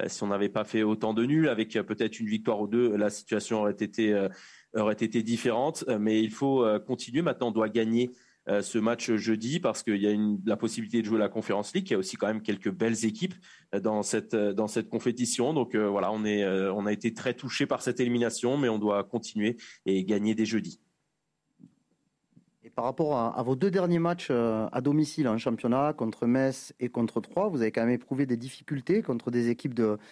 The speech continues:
Speaker 2: de bas de, de bas de tableau. Est-ce que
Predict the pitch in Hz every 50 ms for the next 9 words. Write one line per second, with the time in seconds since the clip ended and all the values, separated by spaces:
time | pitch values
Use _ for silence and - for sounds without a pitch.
0 | - - _ _ 104 104 113 107 139 143 139 127 127 117 113 110 107 104 85 92
1 | 113 107 127 131 131 127 - - 123 127 127 139 170 202 214 220 214 160 117 113
2 | - - - - 131 131 131 127 127 127 -